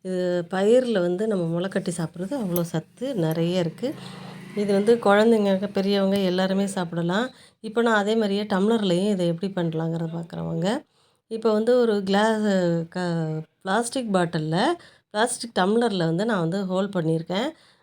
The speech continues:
அ, சின்ன சின்ன ஹோல் போட்டுட்டு, அதுக்குள்ள வந்து நான் இதே மாதிரியே இந்த பயிறு ஈரமா உள்ளதை வடிகட்டிட்டு அள்ளி போட்டுட்டு, மேல ஒரு ஈர துணியை வச்சுட்டேன். அது உள்ள அப்படியே வச்சு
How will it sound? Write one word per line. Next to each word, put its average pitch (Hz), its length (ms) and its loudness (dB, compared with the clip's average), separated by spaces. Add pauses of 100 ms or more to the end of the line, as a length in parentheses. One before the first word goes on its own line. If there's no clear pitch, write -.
(120)
அ, 208 120 -6
சின்ன 208 220 0
சின்ன 196 200 0
ஹோல் 202 240 0
போட்டுட்டு, 185 500 -4 (100)
அதுக்குள்ள 226 500 0
வந்து 220 220 2
நான் 220 160 2
இதே 180 240 2
மாதிரியே 196 260 2
இந்த 214 160 0
பயிறு 190 320 2 (160)
ஈரமா 190 340 0
உள்ளதை 170 320 0 (400)
வடிகட்டிட்டு 202 520 -2
அள்ளி 175 260 2
போட்டுட்டு, 165 440 -6
மேல 226 340 0
ஒரு 190 200 -2
ஈர 208 220 -2
துணியை 175 340 0
வச்சுட்டேன். 156 380 -10 (400)
அது 190 220 -4
உள்ள 214 220 -2
அப்படியே 202 260 2
வச்சு 180 240 0